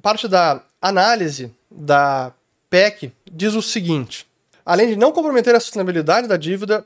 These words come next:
os gastos adicionais propiciados por esta pec poderão, em verdade, ampliar a capacidade de pagamento do governo. Projeta-se em sessenta e nove vírgula três bilhões a expansão do programa Auxílio Brasil ou do que vier a substituí-lo.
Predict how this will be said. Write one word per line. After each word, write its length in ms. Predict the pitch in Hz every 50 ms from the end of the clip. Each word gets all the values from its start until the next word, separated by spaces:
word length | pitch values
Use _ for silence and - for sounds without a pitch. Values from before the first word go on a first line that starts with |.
| _ _
os 160 | - 165 160 156
gastos 240 | 175 226 262 -
adicionais 340 | 269 220 - 214 190 190 202
propiciados 500 | 196 208 180 165 - - 170 190 202 -
por 100 | - -
esta 200 | 175 160 - 151
pec 280 | - - 165 180 175 -
poderão, 340 | - 170 151 151 165 180 - -
em 160 | - 220 240
verdade, 540 | 226 226 190 170 165 170 185 190 180 170 - _
ampliar 460 | - 226 294 285 - 214 190 185 202
a 60 | 214
capacidade 640 | 208 208 196 - 175 - - 165 151 156 175 214 247 220
de 60 | -
pagamento 480 | - 208 185 170 156 160 170 180 180
do 80 | 190 208
governo. 360 | 214 196 160 143 123 - - - _ _ _ _ _ -
Projeta-se 580 | - 170 160 185 240 269 - 254 - - 233
em 80 | 220 190
sessenta 520 | - - 202 165 - - 277 311 302 294
e 60 | 247
nove 180 | 202 196 220 220
vírgula 160 | 214 208 180
três 300 | 170 - 180 196 240 233
bilhões 480 | 202 180 165 151 151 156 170 185 180 -
a 40 | 165
expansão 600 | 156 - - 170 147 139 123 - - 190 233 254
do 80 | 247
programa 360 | - 214 180 165 170 175 170
Auxílio 240 | 156 143 - - 143
Brasil 460 | 143 147 147 131 147 185 233 262 262 _ -
ou 120 | 156 151
do 120 | 160 175
que 100 | 170 -
vier 340 | 180 160 151 147 147 156 165 -
a 60 | 180 165
substituí-lo. 600 | - - 151 139 185 196 - 214 170 131 -